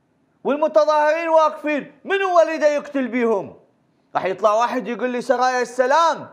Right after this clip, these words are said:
اي طبعا قال لهم، قال لهم: "انتم ما منضبطين حتى لسرايا السلام".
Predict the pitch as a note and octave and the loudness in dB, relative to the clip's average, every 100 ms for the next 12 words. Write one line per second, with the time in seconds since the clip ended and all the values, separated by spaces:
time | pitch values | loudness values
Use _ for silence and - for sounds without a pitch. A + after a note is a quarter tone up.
0 | _ _ _ _ A3+ D4+ E4 C#4 A3 D3+ | _ _ _ _ 2 2 0 -2 -2 -4
1 | G2 - _ _ _ _ _ _ _ _ | -8 -18 _ _ _ _ _ _ _ _
2 | _ - C#4 D4+ D#4 B3 G3+ G#3 C#4+ D#4 | _ -4 -2 0 -2 -2 -2 0 0 0
3 | D4 A#3+ A#3+ C4 C4+ C4 C4+ C4+ D#4+ E4+ | 0 -2 -2 -2 -4 -6 -2 0 0 0
4 | E4 D#4 D4+ D#4 D#4 C#4+ A#3+ D4+ D#4 E4 | 2 2 2 -2 -2 -2 0 -2 2 0
5 | D#4+ D#4+ D#4 D#4 D4+ D4 D4 D4+ D4+ C4 | 2 2 2 4 2 2 0 2 2 0
6 | B2+ | -8